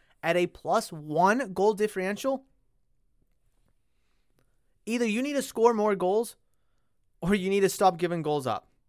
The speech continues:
And if you look at goals for in the Eastern Conference,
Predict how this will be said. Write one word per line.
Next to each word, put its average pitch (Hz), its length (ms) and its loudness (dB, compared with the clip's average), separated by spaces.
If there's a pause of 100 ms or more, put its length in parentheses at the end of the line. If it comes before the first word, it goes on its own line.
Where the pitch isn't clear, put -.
(800)
And 170 300 -2
if 160 140 -10
you 185 120 -2
look 220 220 -2
at 196 300 -4
goals 185 340 2
for 208 680 -2 (920)
in 196 260 -2
the 185 240 -10
Eastern 180 300 -8
Conference, 170 720 -6